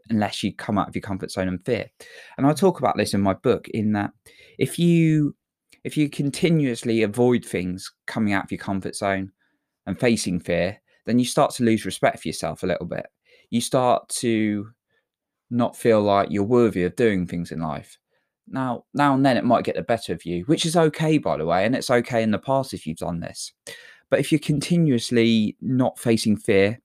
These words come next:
then you've really got to assess it and think about how you can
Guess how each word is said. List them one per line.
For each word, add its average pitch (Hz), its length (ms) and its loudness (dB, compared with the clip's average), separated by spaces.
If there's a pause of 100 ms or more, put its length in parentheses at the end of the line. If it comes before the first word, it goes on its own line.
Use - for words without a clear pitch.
(500)
then 110 420 4
you've 110 140 -2
really 139 160 2
got - 200 2
to - 120 -2
assess - 400 -4
it - 100 -2
and 95 100 -8
think 110 240 0
about 101 280 -2
how 110 180 0
you 104 160 0
can 101 300 -6